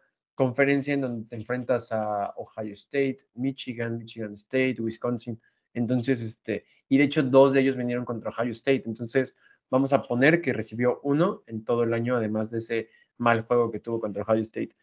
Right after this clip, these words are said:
Entonces, eso, eso es bastante bueno. Su passer rating que permite no es alto. Entonces, tiene varias cosas positivas. Sí, eso sí, eh,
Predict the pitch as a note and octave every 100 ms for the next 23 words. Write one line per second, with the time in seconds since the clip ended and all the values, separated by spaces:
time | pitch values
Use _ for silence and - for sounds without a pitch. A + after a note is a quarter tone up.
0 | _ _ - B2+ C#3+ D#3+ D#3+ D3+ D#3+ D#3
1 | D3+ D3+ C#3 D3+ C#3+ C#3+ D3 D#3 D#3+ F3
2 | - _ _ - C#3 C3 B2+ B2 B2 _
3 | _ _ _ _ - C#3 - C#3 B2+ C3+
4 | C3+ D3 D3 C3+ A2+ - A2+ B2 A#2+ B2
5 | B2 B2+ A#2 B2+ C3+ C3 D3 D#3 _ _
6 | _ - A#2 C3+ C3+ C#3+ - _ D#3 E3+
7 | E3+ E3+ E3+ F3 E3 D#3+ B2+ A#2+ C#3+ C#3+
8 | F3+ - _ _ _ _ - - D#3+ D#3
9 | D#3 D#3 _ _ _ _ _ _ C#3+ D#3
10 | D3 D3+ E3+ E3+ - - C3 B2+ A#2 A2+